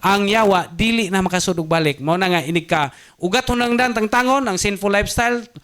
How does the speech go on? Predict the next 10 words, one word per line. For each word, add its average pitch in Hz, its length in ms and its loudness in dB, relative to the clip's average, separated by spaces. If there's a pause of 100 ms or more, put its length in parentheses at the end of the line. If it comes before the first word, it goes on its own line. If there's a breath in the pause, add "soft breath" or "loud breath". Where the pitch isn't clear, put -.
(140 soft breath)
mga 170 320 0
occult 214 320 -2
contaminations 214 640 0
imo 214 240 -2
na 226 80 -2
tong 220 160 -4
gi-renounce. 214 960 0 (440 soft breath)
Oh, 165 160 2
renounce, 240 800 2 (240 loud breath)
kumpisal, 254 720 0